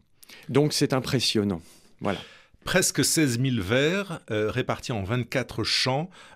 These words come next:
Speaker 2: Euh, vingt-quatre chants, ce, ce, ce chiffre a un sens ?
Speaker 1: Oui, parce que ce sont les vingt-quatre lettres de l'alphabet grec. Les Grecs ont pris l'habitude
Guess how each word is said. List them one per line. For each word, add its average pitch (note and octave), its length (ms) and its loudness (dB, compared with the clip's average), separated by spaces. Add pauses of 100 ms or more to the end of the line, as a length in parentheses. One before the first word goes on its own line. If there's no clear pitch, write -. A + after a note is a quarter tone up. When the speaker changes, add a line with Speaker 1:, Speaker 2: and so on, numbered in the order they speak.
(100)
Speaker 2:
Euh, F#2+ 120 0
vingt-quatre B2 480 0
chants, C#3 280 0
ce, G#2+ 220 -2
ce, A2+ 200 -2
ce A#2 160 -4
chiffre - 320 -2
a B2+ 80 0
un B2+ 40 -2
sens ? - 520 -6
Speaker 1:
Oui, B2 240 8
parce B2+ 220 0
que C3+ 100 0
ce - 160 -4
sont C#3+ 160 -4
les A#2+ 140 4
vingt-quatre C3+ 400 0
lettres C3+ 180 0
de G#2+ 80 4
l'alphabet G2+ 460 0
grec. A2 320 -4
Les A2+ 80 -2
Grecs A#2+ 260 -4
ont A#2+ 60 -2
pris D3 180 -2
l'habitude A2+ 540 0